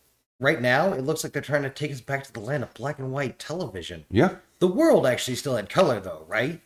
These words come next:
Speaker 1: Like, I don't know. I wasn't around in the thirties with the dinosaurs.
Speaker 2: Yeah. Well,
Speaker 1: I
Speaker 2: that's who you got on the court, is
Speaker 1: Oh.
Speaker 2: those who were working so hard
Speaker 1: Yeah.
Speaker 2: to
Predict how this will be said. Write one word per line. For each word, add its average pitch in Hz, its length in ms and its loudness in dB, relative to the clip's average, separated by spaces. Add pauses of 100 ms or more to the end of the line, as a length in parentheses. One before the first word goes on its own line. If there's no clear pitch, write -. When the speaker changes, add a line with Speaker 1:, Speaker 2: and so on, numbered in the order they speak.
(140)
Speaker 1:
Like, 120 280 -2 (280)
I 143 80 0
don't 127 160 0
know. 123 300 0
I 143 80 2
wasn't 123 280 -2
around 113 600 0
in 113 80 -6
the 107 80 -6
thirties 101 460 -4
with 101 80 -10
the 110 80 -8
dinosaurs. 95 760 -6 (160)
Speaker 2:
Yeah. 104 160 2 (1120)
Well, 123 180 4
Speaker 1:
I 98 200 -4
Speaker 2:
that's 131 220 0
who 139 60 2
you 123 280 0 (180)
got 117 180 4
on 131 140 6
the 131 80 2
court, 131 420 0
is 107 220 2
Speaker 1:
Oh. 196 60 2
Speaker 2:
those 110 320 4
who 120 100 2
were 113 100 6
working 117 340 2
so 127 200 0
hard 151 400 0
Speaker 1:
Yeah. 98 80 -2
Speaker 2:
to 87 80 -8